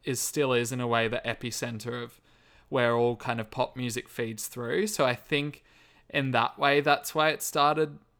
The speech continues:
Obviously, E D M was the next thing that came along, and I think that kind of started the wave of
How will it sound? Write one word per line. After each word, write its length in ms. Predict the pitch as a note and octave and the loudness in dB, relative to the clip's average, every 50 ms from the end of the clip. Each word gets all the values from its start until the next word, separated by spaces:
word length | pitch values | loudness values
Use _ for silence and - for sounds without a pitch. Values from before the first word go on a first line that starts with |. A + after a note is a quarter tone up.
| _ _ _ | _ _ _
Obviously, 480 | - C#3 C3+ C3 C3+ - - C#3+ C3+ - | -2 -2 -2 -2 -4 -2 0 -2 0 0
E 160 | C3 B2+ C3 | 0 -2 -2
D 140 | C3 B2+ B2 | 0 -2 -2
M 180 | A#2+ A#2+ B2 | -2 -2 -2
was 120 | B2+ B2+ B2+ | -4 -4 -6
the 80 | - | -6
next 320 | C3 B2 B2 - - - - | -6 -6 -6 -6 -8 -10 -10
thing 160 | C#3 B2+ B2 | -8 -8 -10
that 100 | B2 - | -10 -12
came 260 | - - B2+ B2 A#2+ | -10 -10 -8 -6 -6
along, 340 | A#2+ A#2 A#2+ A#2+ B2 C#3 E3 | -6 -6 -4 -6 -6 -6 -8
and 120 | E3 D3+ | -8 -6
I 80 | C3 B2 | -8 -8
think 300 | G#2+ - - B2 A#2+ A2 - _ | -8 -8 -8 -8 -10 -12 -18 _
that 280 | - B2+ A#2+ A2 - _ _ _ _ _ _ _ | -8 -8 -8 -8 -12 _ _ _ _ _ _ _
kind 320 | - - C#3 C3 B2+ C3 | -6 -2 0 0 0 0
of 100 | B2+ - | -4 -6
started 520 | - - - C3+ A#2+ A#2+ A#2+ B2+ C#3 C3+ | -8 -4 -2 0 2 2 2 2 0 -2
the 80 | B2+ C3+ | -2 -2
wave 400 | C3 C3 B2+ B2+ C#3+ D3+ D#3 D3 | 0 0 2 4 2 2 2 0
of 180 | D#3 C#3 B2+ | -4 -6 -6